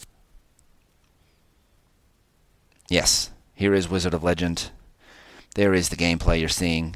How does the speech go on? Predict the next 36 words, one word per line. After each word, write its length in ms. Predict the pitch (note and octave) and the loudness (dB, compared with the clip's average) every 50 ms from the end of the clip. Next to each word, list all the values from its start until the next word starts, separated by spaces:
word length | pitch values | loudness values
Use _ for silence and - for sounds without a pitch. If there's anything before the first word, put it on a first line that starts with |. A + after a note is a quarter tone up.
| - - - | -14 -16 -12
and 100 | - C#2+ | -10 -10
I 40 | |
believe 400 | C#2+ - D#2 E2+ F#2+ G2 G2 F#2 | -8 -8 -6 -4 -2 -2 -2 -2
they're 120 | D#2+ D#2+ D#2+ | -2 -2 -2
actually 240 | D#2 - - - - | -2 -2 -4 -6 -6
coming 280 | - E2+ D#2 D#2+ D#2+ | -6 -6 -4 -4 -2
out 200 | D#2+ D#2 D#2 - | -2 -2 -2 -2
with 260 | - D#2+ D#2 D2+ - - | -2 -4 -4 -6 -6 -10
a 60 | - | -10
ten 240 | - - - F2 D#2+ | -10 -8 -6 -6 -6
thousand 600 | - - E2 D2+ D2+ D#2 - D#2 C#2+ D#2+ D#2 D2 - - - | -4 -2 0 0 0 0 -2 -4 -6 -8 -8 -12 -14 -12 -8
or 280 | - D#2+ C#2+ C2 - - - - - - - - - - - _ _ _ _ - | -4 -2 -2 -2 -4 -8 -12 -20 -20 -20 -20 -20 -20 -20 -20 _ _ _ _ -2
a 60 | E2 | 2
set 360 | - - - G#2 F2+ D#2+ - - | 4 4 6 4 4 2 0 -2
of 180 | D#2 D#2 - | -6 -8 -8
profile 380 | - - F#2+ E2 - - D#2 D2 | -4 -2 -2 0 0 0 0 0
picture 540 | - - - - - - D2 D2+ D2 D#2 - | -2 -4 -6 -6 -4 -2 -2 -2 -2 -4 -6
characters 560 | - - F#2+ F2+ F2 E2 - - G#1 - - | -6 -2 0 0 0 0 -4 -8 -8 -8 -8
that 120 | - - - | -8 -8 -10
you 120 | C2+ C#2 | -10 -10
could 120 | - - - | -10 -8 -6
probably 380 | - E2 - C#2+ D2 C#2+ C#2 | -6 -6 -6 -6 -8 -10 -10
use 220 | D2 D2 D2 D#2 - | -8 -6 -6 -6 -6
in 80 | C#2+ | -6
the 60 | - | -8
game 220 | - - D#2 C#2 D2 | -8 -6 -6 -6 -6
as 100 | D2 - | -6 -6
well, 160 | - C#2 C#2 | -4 -4 -4
hopefully. 460 | C#2+ D2+ D2 - - D2 C2+ D#2+ F2 - _ _ - - - - - - - - - - - - - - _ _ | -4 -6 -8 -10 -10 -10 -12 -12 -14 -16 _ _ -20 -20 -20 -20 -20 -20 -20 -20 -20 -20 -20 -20 -20 -20 _ _
Ooh, 160 | G2+ G#2 F#2 - | -4 -4 -4 -4
co-op 380 | - - F2 E2+ E2 D2 - | -4 -2 0 2 2 2 0
as 140 | - C#2 D2+ | -4 -6 -4
well. 240 | D#2+ D#2+ D#2 D#2 - - | -2 -2 -2 -4 -6 -6
Love 180 | E2 E2 - | -6 -6 -4
co-op. 360 | - - D#2+ D2+ D2 D2 D2 - _ _ _ _ _ _ _ - - - - - - - - - | -4 -2 -2 -2 -2 -4 -6 -10 _ _ _ _ _ _ _ -20 -20 -20 -20 -20 -20 -20 -16 -8
So 280 | - - E2 E2 D#2+ | -2 0 0 0 0